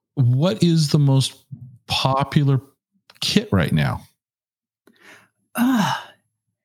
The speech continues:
Speaker 2: you know, uh, uh, that's a really good question. I would say the personalized pouch,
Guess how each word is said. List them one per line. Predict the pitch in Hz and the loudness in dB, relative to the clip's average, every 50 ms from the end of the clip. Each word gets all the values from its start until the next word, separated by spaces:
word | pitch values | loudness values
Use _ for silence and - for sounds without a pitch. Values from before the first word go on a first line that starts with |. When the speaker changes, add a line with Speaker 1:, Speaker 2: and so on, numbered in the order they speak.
| _ _ _ _ _ _ _ _ _ _ _ _ _ _ _ | _ _ _ _ _ _ _ _ _ _ _ _ _ _ _
Speaker 2:
you | - 277 269 | 0 0 2
know, | 269 277 262 262 269 - - - - | 2 2 0 0 -2 -4 -6 -10 -12
uh, | - - - _ _ _ _ _ - _ _ _ - 131 - - - - - - - - _ _ _ _ _ _ _ _ _ _ _ _ _ _ _ _ - | -14 -14 -16 _ _ _ _ _ -20 _ _ _ -16 -14 -14 -14 -14 -14 -16 -18 -20 -20 _ _ _ _ _ _ _ _ _ _ _ _ _ _ _ _ -4
uh, | 269 247 247 - _ _ | -4 -4 -4 -8 _ _
that's | - 262 247 302 | -4 -2 0 0
a | 285 | 0
really | 277 302 302 294 | 0 0 0 0
good | 294 254 220 | 0 0 0
question. | - 226 247 - - - 180 - - - _ _ - - - - - _ _ _ _ _ _ _ _ _ _ _ _ _ _ - | -2 -2 -2 -2 -2 -2 -2 -2 -8 -16 _ _ -8 -8 -8 -14 -20 _ _ _ _ _ _ _ _ _ _ _ _ _ _ -6
I | 262 294 359 | -4 -2 -2
would | 427 480 480 415 | -2 -2 -4 -4
say | - - - 277 254 247 247 254 254 | -6 -4 -2 -2 0 0 0 0 0
the | 220 226 185 | 0 -2 -4
personalized | - - - - 220 214 214 - - 247 226 220 202 196 196 202 196 190 - - | -6 -6 -2 -2 -2 -2 -2 -2 -2 0 0 2 2 0 0 -2 -2 -6 -8 -6
pouch, | - - 190 - - - - - - - - | -4 -2 -2 -2 -4 -6 -8 -8 -8 -6 -8